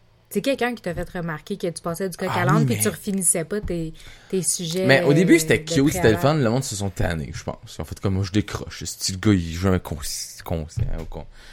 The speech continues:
Speaker 2: il est jamais constant, puis Mais pour vrai, non, j'ai, j'ai, j'ai, j'aime, j'ai
Speaker 1: Ben, c'est parce
Speaker 2: ta-
Speaker 1: que c'est comme une vraie discussion. Une vraie discussion, là, tu
Speaker 2: Ouais.
Speaker 1: vas jamais ou très rarement jusqu'au bout de ton idée.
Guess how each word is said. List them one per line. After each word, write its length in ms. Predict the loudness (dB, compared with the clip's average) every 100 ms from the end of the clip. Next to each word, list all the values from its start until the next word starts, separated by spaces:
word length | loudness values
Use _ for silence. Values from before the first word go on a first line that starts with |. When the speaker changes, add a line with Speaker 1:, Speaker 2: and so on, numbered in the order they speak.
| -20 -20 -10
Speaker 2:
il 160 | -4
est 20 | 2
jamais 220 | 4 4
constant, 680 | 2 0 0 -2 -2 -2 -4
puis 160 | -6 -4 -4 -6 -14 -20 -20 -20 -12 2
Mais 160 | 4
pour 160 | 4 2
vrai, 240 | 4 4
non, 220 | 4 2
j'ai, 120 | 2 0
j'ai, 140 | 0
j'ai, 280 | 0 0 0
j'aime, 520 | 2 4 4 2 -4 -8 -4
j'ai 120 | -2
Speaker 1:
Ben, 80 | 0
c'est 40 |
parce 160 | 0 0
Speaker 2:
ta- 80 |
Speaker 1:
que 60 | -2
c'est 80 | -2
comme 120 | -4
une 100 | -4
vraie 160 | -2 -4
discussion. 460 | -4 -10 -12 -12 -12 -8
Une 140 | -4
vraie 180 | -2 -2
discussion, 520 | -2 -4 -4 -6 -4
là, 200 | -4 -4 -6 _ -2
tu 100 | 2
Speaker 2:
Ouais. 40 |
Speaker 1:
vas 40 | 2
jamais 640 | 2 2 2 2 0 -2 0
ou 160 | 0
très 260 | -2 -2 0
rarement 380 | 2 0 0 -2
jusqu'au 220 | -2 -2
bout 140 | -2
de 60 | -2
ton 320 | -4 -4 -4
idée. 240 | -4 -6